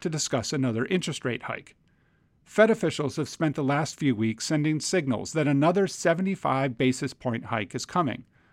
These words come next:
following June and July rate hikes of the same size. Fed Chair Jerome Powell used his August twenty-sixth speech at the annual Fed conference in Jackson Hole, Wyoming, to reiterate his commitment to raising rates enough to lower inflation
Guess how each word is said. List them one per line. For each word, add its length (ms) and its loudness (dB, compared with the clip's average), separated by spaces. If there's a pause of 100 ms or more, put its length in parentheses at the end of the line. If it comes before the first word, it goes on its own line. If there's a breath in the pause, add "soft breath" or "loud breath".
(120)
following 480 4
June 400 6
and 140 2
July 360 4
rate 280 2
hikes 300 -2
of 80 -4
the 100 -4
same 300 -4
size. 540 -4 (880)
Fed 320 4
Chair 260 6
Jerome 380 4
Powell 340 8
used 380 2
his 160 2
August 400 4
twenty-sixth 600 -2
speech 440 0
at 100 -4
the 160 0
annual 340 4
Fed 280 0
conference 540 -2
in 140 -6
Jackson 380 0
Hole, 200 2
Wyoming, 580 4 (360 loud breath)
to 120 -4
reiterate 600 4
his 200 0
commitment 540 -2
to 120 -2
raising 540 2
rates 300 0
enough 300 -4
to 100 -4
lower 420 2
inflation 720 -4